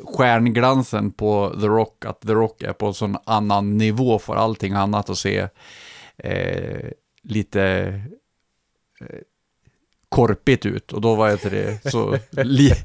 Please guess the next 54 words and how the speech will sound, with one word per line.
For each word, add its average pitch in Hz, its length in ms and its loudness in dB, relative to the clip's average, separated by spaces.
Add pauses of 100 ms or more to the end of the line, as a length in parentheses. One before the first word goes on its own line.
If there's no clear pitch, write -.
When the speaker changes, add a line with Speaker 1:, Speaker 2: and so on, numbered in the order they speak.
Speaker 1:
lider 143 480 6
de 113 180 4
av 113 280 4
att 113 80 2
vara 110 200 4
på 104 100 0
samma 110 300 2
show 104 380 2
som 95 280 -6
The 98 60 -2
Rock. - 440 -2 (1500)
Speaker 2:
Och, - 460 4
eh, 165 180 6
sen 170 200 6
på 170 100 6
Raw 160 240 8
också, 143 160 2
då 143 60 4
fick 135 200 2
vi 143 120 4
också 131 680 2
då 127 280 0
D 131 100 4
I 147 100 8 (380)
Y 143 40 2
kvalificerade 139 640 4
sig, 135 220 4
de 135 140 2
vann 135 200 4
över 127 260 0
Creed. 165 800 6 (120)
Tyckte 156 200 0
också 151 140 0
var 160 60 4
en 156 60 4
bra 147 160 6
match, 143 260 2
det 151 80 0
var 143 100 4
väl 139 100 2
lite 139 160 0
showcase 147 760 4
för 147 80 0
Creed. 135 520 0 (100)
Samtidigt 135 360 2
som 135 140 2
D 135 60 2
I 123 260 2
Y 117 40 -2
fick 123 200 -6
vinna 110 240 -2
den 110 100 -6
där, 107 200 -6
eh, 113 180 -6